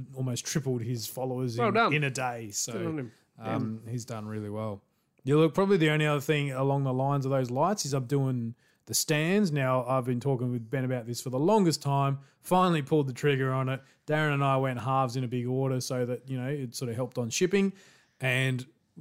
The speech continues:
Speaker 1: within a day, I think I got twenty-four stands in total. I think I've got about four left 'cause I'm like, "You, that She-Ra, you're always falling over. This Marvel Legends, you're always falling over.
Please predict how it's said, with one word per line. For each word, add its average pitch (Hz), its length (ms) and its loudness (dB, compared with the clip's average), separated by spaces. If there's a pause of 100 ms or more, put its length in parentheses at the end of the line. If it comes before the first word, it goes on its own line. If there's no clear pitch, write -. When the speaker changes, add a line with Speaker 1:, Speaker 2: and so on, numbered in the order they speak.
Speaker 1:
within 147 600 2
a 135 100 0
day, 135 680 0
I 143 60 0
think 151 160 0
I 143 100 2
got 131 180 -4
twenty-four 151 440 0
stands 139 360 0
in 131 100 -4
total. 185 320 2
I 135 60 -2
think 147 140 -2
I've 127 80 -8
got 117 80 -10
about 110 200 -16
four 120 300 -8
left 240 340 -4 (260)
'cause 143 140 0
I'm 147 120 2
like, 143 220 2 (260)
"You, 190 320 4
that 165 200 0
She-Ra, 180 340 4
you're 175 220 4
always 151 220 4
falling 135 380 -2
over. 151 200 0
This 165 220 -2
Marvel 147 240 2
Legends, 123 320 -2
you're 160 180 0
always 131 200 -2
falling 120 400 -4
over. 131 340 0